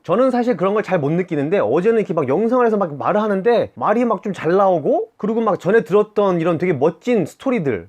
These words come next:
이런 것도 막 생각나가지고 막 그런 것도 막 얘기하고 그래가지고 좀 이렇게 약간 영상이 잘 풀리더라고. 그래서 하여튼 되게 마음에 든 영상이었어요. 아, 제가 또 제 자랑을 하고 있군요.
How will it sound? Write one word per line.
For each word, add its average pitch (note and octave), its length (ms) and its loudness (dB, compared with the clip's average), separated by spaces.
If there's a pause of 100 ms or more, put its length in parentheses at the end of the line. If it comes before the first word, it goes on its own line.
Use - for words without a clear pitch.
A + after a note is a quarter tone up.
이런 B3+ 200 2
것도 B3 180 2
막 A3+ 200 -4
생각나가지고 A3+ 640 0
막 F#3 120 -4
그런 A3 180 2
것도 A3+ 180 -2
막 D#3+ 140 -2
얘기하고 E3 880 0
그래가지고 B3+ 480 0
좀 A3+ 160 -2
이렇게 F#3 180 -4
약간 E3+ 240 -2
영상이 G3 360 0
잘 D#3 180 -6
풀리더라고. G#2+ 800 -2
그래서 B3 380 2
하여튼 A#3+ 520 0
되게 C#4 300 0
마음에 F3+ 320 2
든 C#3+ 160 -4
영상이었어요. A2+ 720 -6
아, B2+ 200 0 (300)
제가 E3+ 400 -2
또 F3+ 120 -2
제 D#3 120 -4
자랑을 D3 360 -4
하고 C#3 160 -2
있군요. A2+ 380 -8